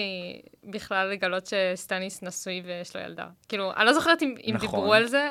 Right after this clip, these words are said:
Speaker 1: אבל זה מאוד <laughs> הפתיע אותי. אני פשוט
Speaker 2: לא.
Speaker 1: דמיינתי אותו כזה בן אדם בודד ומסכן, ו-, שיושב כל היום במגדל שלו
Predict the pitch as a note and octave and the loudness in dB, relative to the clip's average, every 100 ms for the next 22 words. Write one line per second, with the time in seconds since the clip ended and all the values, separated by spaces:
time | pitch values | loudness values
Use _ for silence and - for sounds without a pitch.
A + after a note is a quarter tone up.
0 | - F#3+ F3+ F#3 F3+ G3 - - - - | -4 -6 -8 -4 -2 -2 -6 -14 -14 -12
1 | G3+ - - F#3+ - D4+ D4 - _ - | -14 -12 -16 -16 -18 -18 -18 -20 _ -8
2 | G3+ G#3 - A3 A#3 G#3+ A3 B3+ B3 G3 | -8 -6 -6 2 8 8 8 4 4 2
3 | F#3 F3+ F3+ F3 F#3 - _ _ - F#3+ | 2 -2 -4 -8 -12 -16 _ _ -10 -8
4 | F3+ F3 F3 - - - _ G3 F#3 F#3 | -6 -8 -10 -12 -14 -18 _ -14 -10 -8
5 | F3+ F#3 F#3+ F#3+ F3+ E3+ F3+ F#3 F#3 G3 | -4 -2 -4 -4 -6 -2 -2 -2 -4 -10
6 | F3+ E3+ E3+ E3+ - - F#3 F3 F3+ F3+ | -10 -10 -10 -10 -12 -10 -10 -10 -10 -10
7 | F#3 F3 E3+ E3 - - - - A3 A3+ | -12 -12 -12 -12 -14 -16 -18 -20 -20 -20
8 | - F#3 F#3 F#3 - F#3 F3 F#3 F#3 F3+ | -14 -10 -8 -8 -6 -8 -6 -8 -8 -10
9 | E3+ F3 F3 F3+ F#3+ | -8 -6 -6 -6 -6